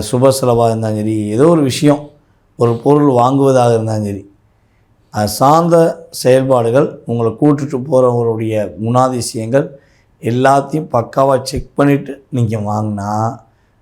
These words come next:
வாங்குற பொருளோ, வாங்கக்கூடிய விஷயங்களோ எந்த ஒரு சூழ்நிலையும் ஆபத்தை கொடுக்காது.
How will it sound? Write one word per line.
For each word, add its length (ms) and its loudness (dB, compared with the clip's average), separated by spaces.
வாங்குற 520 2
பொருளோ, 400 2
வாங்கக்கூடிய 640 -2
விஷயங்களோ 600 0
எந்த 420 2
ஒரு 180 4
சூழ்நிலையும் 500 -4
ஆபத்தை 380 0
கொடுக்காது. 720 -2